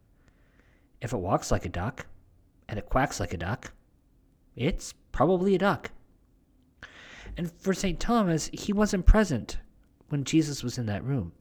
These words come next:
To hear that he made an appearance would have just blown his mind.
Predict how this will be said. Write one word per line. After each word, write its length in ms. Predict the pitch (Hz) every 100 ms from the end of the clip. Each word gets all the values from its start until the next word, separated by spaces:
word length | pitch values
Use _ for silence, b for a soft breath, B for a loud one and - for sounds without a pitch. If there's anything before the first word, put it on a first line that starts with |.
| _ _ _ _ _ B B B B
To 120 | - 165
hear 320 | 147 208 247
that 180 | 226 156
he 140 | 170
made 280 | 156 151 170
an 100 | 190
appearance 580 | 202 - 117 110 113 -
would 120 | 127
have 140 | 143
just 340 | - 151 - -
blown 440 | 123 123 156 170
his 200 | 160 160
mind. 420 | 151 135 101 -